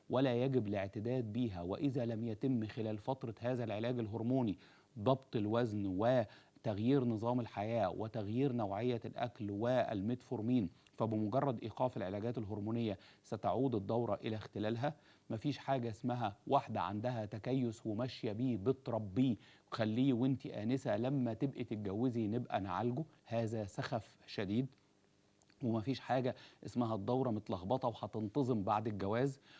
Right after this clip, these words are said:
ومفيش حاجة اسمها عندك ضعف، ومفيش حاجة اسمها عندك شحوم، ومفيش حاجة اسمها عندك دهون، ومفيش حاجة اسمها دهون على المبايض، ومفيش حاجة اسمها هذا الوهم وهذه الخرافات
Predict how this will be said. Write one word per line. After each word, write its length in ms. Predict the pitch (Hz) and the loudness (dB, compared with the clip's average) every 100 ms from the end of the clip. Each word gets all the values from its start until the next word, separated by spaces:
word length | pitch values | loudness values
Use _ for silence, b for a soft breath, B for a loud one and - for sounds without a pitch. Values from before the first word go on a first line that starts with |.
| B - | B -2
ومفيش 300 | 110 139 - | 0 0 -2
حاجة 240 | 143 123 | 0 0
اسمها 280 | 110 131 123 | 0 0 2
عندك 320 | 113 131 117 | 2 0 0
ضعف، 480 | 101 123 143 - - B _ | 2 4 4 0 -18 B _
ومفيش 300 | 101 98 127 | -4 -2 -4
حاجة 220 | - 131 120 | -2 -2 0
اسمها 220 | - 127 | 0 2
عندك 340 | 113 131 120 | 2 2 0
شحوم، 460 | - - 131 143 143 B B - | -4 -2 2 2 0 B B -6
ومفيش 240 | 101 127 | -4 -4
حاجة 180 | - 127 | -4 -4
اسمها 320 | 120 143 123 | -2 -2 0
عندك 280 | 113 131 120 | 2 2 2
دهون، 500 | 104 104 127 139 156 B B - | 2 4 6 6 4 B B -6
ومفيش 280 | 104 104 127 | -4 -4 -4
حاجة 200 | 135 120 | -4 -4
اسمها 280 | 117 127 120 | -2 -2 0
دهون 280 | 110 127 | 0 2
على 120 | 117 113 | 2 2
المبايض، 460 | 110 120 135 156 139 B B - | 2 4 6 4 -2 B B -6
ومفيش 360 | 107 113 143 123 | -2 0 -2 -4
حاجة 400 | - 131 123 - | -2 0 0 -2
اسمها 380 | - 127 120 101 | -2 -2 0 -2
هذا 420 | 92 127 117 117 | 0 0 2 0
الوهم 580 | 104 95 131 101 117 - B B B _ | 0 4 2 4 0 0 B B B _
وهذه 640 | 107 98 117 123 110 107 113 | -2 0 2 2 0 0 -2
الخرافات 760 | 92 - 113 110 - 123 139 | -2 -4 -2 -2 0 0 0